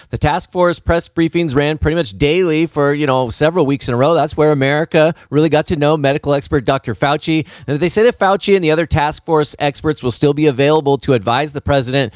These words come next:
but things will be shifting, uh, towards getting the economy back open. So from now until the end of the month, uh, they say they'll begin phasing out the task force.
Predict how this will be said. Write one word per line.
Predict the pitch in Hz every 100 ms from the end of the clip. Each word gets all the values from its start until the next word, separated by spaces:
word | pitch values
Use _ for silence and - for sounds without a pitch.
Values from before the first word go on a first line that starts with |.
| - -
but | 131 127
things | 147 135
will | 143
be |
shifting, | 131 - 151 - 143 139 131 - -
uh, | 120
towards | - 131 107
getting | 143 143 135
the |
economy | 117 139 131 147 117
back | 120 117
open. | 120 113 131 120 _ _ _
So | - 139
from | 135
now | 123 131
until | 156 175
the | 151
end | 151 123
of |
the | 123
month, | 156 196 - - -
uh, | 135 143
they | 139 147
say | - 147
they'll | 143
begin | 127 123 113
phasing | 139 143 120 120
out | 139
the | -
task | 143 135 139 -
force. | 143 139